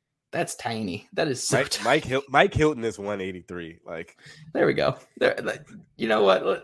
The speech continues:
Speaker 1: maybe he can get close to that. I don't know. But I, I love Emmanuel Forbes on film. I love what he can do
Speaker 2: Mm-hmm.
Speaker 1: as a player. I just, I don't see the Colts being interested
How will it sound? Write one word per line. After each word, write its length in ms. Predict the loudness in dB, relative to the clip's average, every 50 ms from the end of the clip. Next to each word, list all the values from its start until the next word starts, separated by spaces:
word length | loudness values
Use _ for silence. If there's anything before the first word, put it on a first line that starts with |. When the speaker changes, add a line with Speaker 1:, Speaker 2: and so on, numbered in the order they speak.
| -6 2
Speaker 1:
maybe 240 | 8 8 8 8 8
he 80 | 2
can 100 | 2 2
get 160 | 4 2 2 2
close 300 | 4 2 2 2 0 -6
to 80 | -8
that. 260 | -4 -2 0 0 2 4 6
I 80 | 6
don't 180 | 6 6 4 2
know. 100 | -6 -4
But 140 | -2 0 2
I, 160 | 4 4 4
I 140 | 4 4 4
love 300 | 4 6 6 4 4 4
Emmanuel 360 | 2 0 2 2 0 0 -2
Forbes 320 | -2 -2 -2 -2 -2 0 -2
on 140 | -2 -2
film. 340 | -2 -2 -2 0 0 0 -2 -2
I 60 | -2
love 260 | -2 0 2 0 2
what 100 | 0 -2
he 80 | -4 -4
can 160 | -4 -4 -2
do 60 | -2
Speaker 2:
Mm-hmm. 80 | -2 -4
Speaker 1:
as 80 | -4 -6
a 60 | -8
player. 380 | -6 -4 -4 -2 -2 -4 -4 -2
I 80 | -2 -2
just, 380 | -2 -4 -6 -6 -8 -12 _ _ _ _ -20 -20 -20 -16 _ 2
I 80 | 4 4
don't 220 | 4 4 0 -2
see 200 | -6 -6 -4 -2
the 120 | -2 -2 -2
Colts 400 | -4 -4 -4 -4 -4 -6 -8 -4
being 300 | 0 0 2 2 0 0
interested 600 | -2 -2 -4 -6 -6 -2 -2 -2 -2 -4 -6